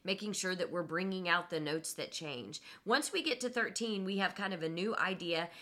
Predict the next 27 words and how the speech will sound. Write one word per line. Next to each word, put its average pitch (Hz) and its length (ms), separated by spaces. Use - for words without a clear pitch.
Now, 214 80
you've 220 200
got 277 200
this 254 220
three 240 340
measures 262 460
in 220 140
a 196 80
row 190 280
of 156 180
straight 202 420
eighth 190 240
notes 214 280
in 170 100
the 156 80
flutes 196 380
and 185 120
the 156 60
clarinet 170 540
part, 208 320
and 190 160
that 208 160
is, 262 280
um, 175 200
for 180 160
younger 233 420
players, 165 540